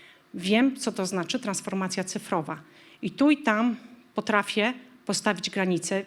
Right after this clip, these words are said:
wiem, gdzie są szanse, gdzie są zagrożenia. No właśnie, i takich ludzi potrzebujecie.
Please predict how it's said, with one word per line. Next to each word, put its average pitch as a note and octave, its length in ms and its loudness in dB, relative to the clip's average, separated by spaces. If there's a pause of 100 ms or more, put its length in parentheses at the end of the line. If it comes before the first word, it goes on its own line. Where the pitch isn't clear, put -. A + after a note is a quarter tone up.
wiem, G3 220 0
gdzie G3 120 -4
są G3+ 180 -2
szanse, F3+ 500 -2
gdzie F#3+ 160 -6
są G3 160 -4
zagrożenia. E3 640 -4 (640)
No C4+ 120 4
właśnie, - 340 -4 (220)
i G#3+ 60 -10
takich A3 280 -2
ludzi G#3 200 -2
potrzebujecie. - 640 -8